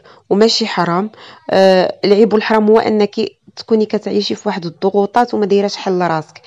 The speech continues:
هادشي هو اللي عيب وحرام، لان حتى نفسك غتحا-، غتحاسبك من بعد الا كنتي ما عايشاش مرتاحه وكتزيدي تضغطي على راسك. علاش؟ ما كيفرق ربي الريوس الا باش يرتاحوا.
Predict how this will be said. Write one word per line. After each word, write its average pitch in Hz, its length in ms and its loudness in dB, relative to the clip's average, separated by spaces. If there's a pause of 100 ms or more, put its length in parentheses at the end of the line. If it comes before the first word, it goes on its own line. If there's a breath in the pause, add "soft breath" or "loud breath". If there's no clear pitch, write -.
(300 loud breath)
هادشي 226 300 -2
هو 220 140 4
اللي 220 180 4
عيب 196 240 2
وحرام، 202 280 0
لان 220 240 2
حتى - 220 -4
نفسك 226 300 -4
غتحا-، 214 480 -2
غتحاسبك 226 600 -4
من 190 200 -2
بعد 185 220 -6 (360 loud breath)
الا 214 140 6
كنتي 220 500 0
ما 208 100 -2
عايشاش 208 400 -2
مرتاحه 196 480 -2
وكتزيدي 196 480 -2
تضغطي - 340 -6
على 170 220 -2
راسك. 160 340 -8
علاش؟ 220 440 0 (400 loud breath)
ما 254 80 0
كيفرق 240 480 -2
ربي 185 200 0
الريوس 214 280 2
الا 208 180 0
باش 202 220 -4
يرتاحوا. 170 420 -6